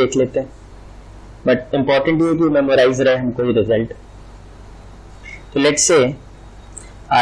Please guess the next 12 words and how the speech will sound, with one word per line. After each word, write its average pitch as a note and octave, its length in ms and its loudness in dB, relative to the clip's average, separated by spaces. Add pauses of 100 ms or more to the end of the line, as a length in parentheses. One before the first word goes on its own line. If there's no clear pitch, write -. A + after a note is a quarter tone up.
is D#3 220 2
equal D3+ 280 2
to D3+ 160 2
zero C3 300 0
से D3 80 2 (100)
pi C3 80 4 (120)
by C#3 60 2 (120)
two C3+ 160 2 (720)
log A#2+ 240 2
sin C#3 320 -2
x - 180 -8 (1200)
dx। C#3+ 380 -2